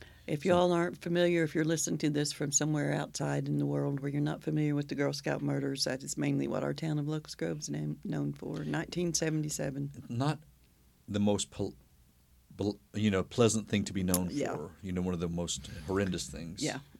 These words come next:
Speaker 2: Hmm.
Speaker 1: And, uh, but our, our, just, just a note, our, our good friend Faith Phillips, who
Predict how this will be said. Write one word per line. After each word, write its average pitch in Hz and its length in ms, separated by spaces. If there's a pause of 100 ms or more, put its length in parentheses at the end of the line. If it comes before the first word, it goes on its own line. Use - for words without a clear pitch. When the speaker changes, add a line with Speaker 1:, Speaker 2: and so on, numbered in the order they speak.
(160)
Speaker 2:
Hmm. 202 100
Speaker 1:
And, 160 320
uh, 156 260
but 170 140
our, 190 300
our, 170 240
just, 165 320 (100)
just - 240
a 160 60
note, 196 420
our, 151 400
our 151 160
good 160 240
friend 156 260
Faith 156 280
Phillips, 160 420
who 147 320